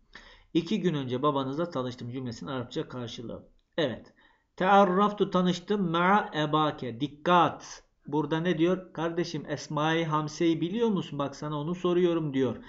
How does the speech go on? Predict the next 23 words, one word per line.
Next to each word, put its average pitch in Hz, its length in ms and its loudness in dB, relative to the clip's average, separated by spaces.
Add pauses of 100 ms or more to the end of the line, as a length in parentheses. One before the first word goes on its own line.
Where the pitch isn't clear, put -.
(280)
Esma-i 160 520 0
Hamse'nin 156 600 -2
raf 147 340 0
hali 131 360 2
vav 113 380 -4
ile, 180 480 4 (240)
nasf 156 380 -2
hali 123 300 -2
elif 147 460 -4
ile 165 360 2
ve 117 160 -4
cer 147 280 2
hali 151 560 0
ye 165 300 4
iledir. 165 840 4 (240)
Bak 147 340 -2
mea 170 480 0
burada 160 260 0
muzaftır. 147 1080 2 (280)
Muzafın 151 580 0
iley 165 380 2
olan 131 340 -4
kelimenin 147 640 -2